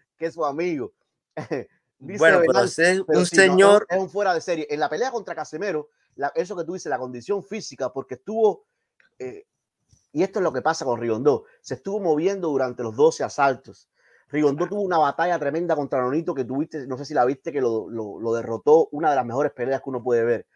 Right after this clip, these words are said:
Speaker 2: Sí.
Speaker 1: Contra Magaza, contra el Pollito Ceja. Así él quiere dar el espectáculo, él va hacia adelante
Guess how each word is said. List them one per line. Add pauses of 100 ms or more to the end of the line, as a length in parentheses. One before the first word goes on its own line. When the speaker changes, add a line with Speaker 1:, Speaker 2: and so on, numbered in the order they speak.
(200)
Speaker 2:
Sí.
Speaker 1:
Contra
Magaza,
contra
el
Pollito
Ceja.
Así
él
quiere
dar
el
espectáculo,
él
va
hacia
adelante